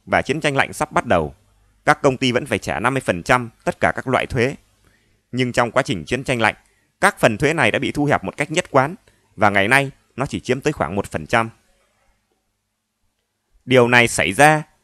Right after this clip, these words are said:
vì các công ty lớn của Mỹ quyết định được những gì mà chính phủ ở Washington có thể hoặc không thể làm, cũng như trong lĩnh vực chính sách tài khóa. Ngoài ra, các công ty giảm được gánh nặng thuế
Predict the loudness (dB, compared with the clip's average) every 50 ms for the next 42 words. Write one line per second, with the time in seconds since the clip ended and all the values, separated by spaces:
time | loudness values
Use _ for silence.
0 | _ -6 0 0 2 2 2 0 2 2 0 2 2 2 2 4 4 2 2 0
1 | -2 -2 -2 -4 -6 -6 -8 _ _ _ _ _ 0 0 0 0 -2 -6 -6 -4
2 | -4 -4 -4 -4 -6 -8 -8 -4 0 0 0 0 0 -4 -6 -4 -4 -4 -2 -4
3 | -6 -6 -4 -4 0 0 2 2 4 2 2 0 -2 -6 -2 0 0 0 0 0
4 | 0 -2 0 0 0 -2 -2 -4 -6 _ _ -6 -6 -6 -4 -2 -4 -4 -4 -4
5 | -4 0 2 2 2 0 -2 -8 _ _ _ _ _ _ _ -8 -6 -2 0 0
6 | 0 2 2 0 -2 -2 -4 -4 -6 -6 -8 -8 -10 -8 -6 -8 -8 -6 -2 -2
7 | -2 -2 -2 -2 -2 -2 -2 -4 -8 _ _ _ _ _ _ _ _ _ _ _
8 | _ _ _ _ _ _ _ _ _ 0 2 2 2 4 4 4 4 4 4 0
9 | -6 _ _ _ _ _ _ _ _ -2 -2 0 2 2 0 2 2 2 2 2
10 | 2 0 -2 -2 -2 -2 0 -2 -2 -2 -2 -6 -6 -4 0 0 0 0